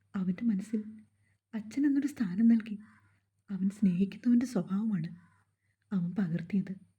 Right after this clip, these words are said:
നന്നായി വരും ആ കുഞ്ഞ്." വലിയമ്മാവൻ നിറഞ്ഞു വന്ന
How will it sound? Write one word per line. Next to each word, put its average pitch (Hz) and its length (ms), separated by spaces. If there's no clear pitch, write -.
നന്നായി 190 460
വരും 180 240
ആ 190 60
കുഞ്ഞ്." 190 360
വലിയമ്മാവൻ 262 540
നിറഞ്ഞു 196 360
വന്ന 240 160